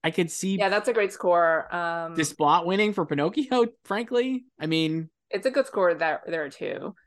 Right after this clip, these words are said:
Speaker 1: it's a good score,
Speaker 2: Um,
Speaker 1: and it's gonna win animated feature, so, like, it easily could get another Oscar here. Um, I don't think, like, the fifth, like, I have, I have Carter Burwell for Banshees in the fifth slot. I don't think that would win. I would love
Speaker 2: No,
Speaker 1: I'm
Speaker 2: I don't even know if
Speaker 1: having
Speaker 2: that would get in.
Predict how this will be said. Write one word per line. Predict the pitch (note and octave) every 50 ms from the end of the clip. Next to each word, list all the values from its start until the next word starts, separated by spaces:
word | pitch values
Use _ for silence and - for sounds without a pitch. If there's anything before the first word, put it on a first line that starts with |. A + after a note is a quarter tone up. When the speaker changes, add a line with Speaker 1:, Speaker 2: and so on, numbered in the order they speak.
| _ _ -
Speaker 1:
it's | E3 E3+
a | F#3
good | F#3 G3+ G3+
score, | - - G3 G3 G#3+
Speaker 2:
Um, |
Speaker 1:
and | G#3 F#3
it's | F3 -
gonna | - F3+ E3 D#3
win | D3 C#3 C#3 D3+ D#3 E3 E3+ E3+ E3 D#3+ D#3 - -
animated | - D3 E3 F3 E3+ E3+ E3 E3 E3
feature, | - F3+ E3+ E3+ F3 E3+ E3+
so, | E3 - D3 C3+
like, | C3+ C3+ C3 C3 -
it | - C#3 C3+ C3
easily | C3+ D3 D3 C#3+ C#3+ D3 C#3
could | C3+ D3 C3+ B2+ B2+
get | - C3+ B2+
another | B2 B2 B2+ B2+ C3 C3
Oscar | B2 B2 B2 B2 - C#3 B2
here. | B2 C3 B2+ C3 C3+ C#3 D3+ D#3 E3 E3 - _ _ _ _ _ _ _ _
Um, | - C3+ C3+ C3+ C3+
I | D3
don't | E3 G3+ A3 A3+ A3
think, | G#3+ G#3 F#3
like, | F3+ E3+ D#3 D3+ - - - _ -
the | - E3+
fifth, | E3 - G3+ G3 E3
like, | E3 D3+ D3
I | D#3+ F3
have, | F3+ E3 D3+ C#3 -
I | - D#3
have | D#3 D3+ D3 C#3 - - - C#3+
Carter | - F3 D#3+ D3+
Burwell | C3+ C#3+ C#3 C#3 C#3+ C#3+
for | C#3 C#3+
Banshees | A2+ A2+ C3+ C3+ C#3 C3+ - D#3+ D3 D3
in | C#3+
the | B2+
fifth | B2+ - D3+ D3
slot. | - - F3 F3+ E3+ -
I | D3+
don't | D3 D#3+ D3+ D3+
think | D#3 D3 A#2+
that | C#3+ C3+ C3 A#2+
would | A2+
win. | A2+ A#2+ B2+ C#3 D#3 E3+ F3+ F3+ _ _ _ _ _ _ _ _ -
I | B2+
would | C3+ B2+
love | C3 C3+ C3
Speaker 2:
No, | F#3+ -
Speaker 1:
I'm | D3 F3
Speaker 2:
I | F3+ F#3+
don't | A3 B3+
even | B3+ A#3+
know | A3
if | G3
Speaker 1:
having | F#3 F3
Speaker 2:
that | E3
would | E3 D3+
get | C#3+ C#3+ D#3+
in. | D#3+ C#3 A2 A2 - -